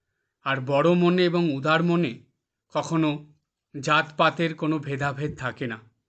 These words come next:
তাই বলা হয় যে সাধক সাধিকাদের সমদৃষ্টি ও সমদর্শিতা অবশ্যই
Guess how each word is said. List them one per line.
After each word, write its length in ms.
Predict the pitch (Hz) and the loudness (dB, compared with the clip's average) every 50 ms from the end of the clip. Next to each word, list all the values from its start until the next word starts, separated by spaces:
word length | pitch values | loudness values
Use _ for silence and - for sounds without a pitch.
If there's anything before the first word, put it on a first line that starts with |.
| _ _ _ _ _ _ _ _ _ _ _ | _ _ _ _ _ _ _ _ _ _ _
তাই 220 | 139 135 143 151 | -2 0 0 0
বলা 280 | 139 135 131 135 147 147 | 2 0 2 2 2 0
হয় 340 | 131 139 156 175 202 247 247 - _ _ _ _ _ _ _ _ _ - | 2 2 2 2 2 0 -4 -10 _ _ _ _ _ _ _ _ _ -14
যে 400 | 127 135 143 147 170 220 - - | -8 -6 -4 -4 -4 -4 -8 -12
সাধক 480 | - - - 147 139 139 135 175 185 180 | -14 -8 -4 -2 -2 -2 -2 -4 -4 -4
সাধিকাদের 880 | - - 151 143 151 170 165 - 160 160 151 175 190 208 - - _ _ _ _ _ _ _ _ _ _ _ | -4 -4 -4 -4 -4 -4 -2 -2 -2 -2 0 -2 -4 -4 -6 -14 _ _ _ _ _ _ _ _ _ _ _
সমদৃষ্টি 1080 | - - - 180 156 170 175 180 170 156 175 165 160 - - - - 202 208 233 - - _ _ _ _ _ _ _ _ _ - | -10 -6 -2 -2 0 2 2 0 0 0 -4 -4 -4 -6 -8 -6 -6 -4 -4 -6 -8 -14 _ _ _ _ _ _ _ _ _ -4
ও 140 | 151 160 156 | -2 -2 -2
সমদর্শিতা 1160 | - - - 143 147 160 160 151 156 156 147 147 - - 185 151 - 165 160 160 - _ _ _ _ _ _ _ _ _ _ - | -2 -4 -4 -4 -2 -2 -2 0 0 -2 -2 -2 -4 -6 -6 -4 -4 -4 -4 -4 -6 _ _ _ _ _ _ _ _ _ _ -10
অবশ্যই 680 | 127 127 147 151 147 - - 175 170 180 190 190 - | -6 -4 -2 -2 -2 -2 -2 0 0 -2 -2 -4 -8